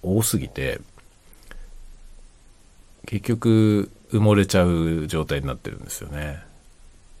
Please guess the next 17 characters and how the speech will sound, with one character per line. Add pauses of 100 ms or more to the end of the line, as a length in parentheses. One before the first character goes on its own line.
(1120)
で、
ユ
ー
ザ
ー
が
増
え
て
い
る
こ
と
に
よ
っ
て、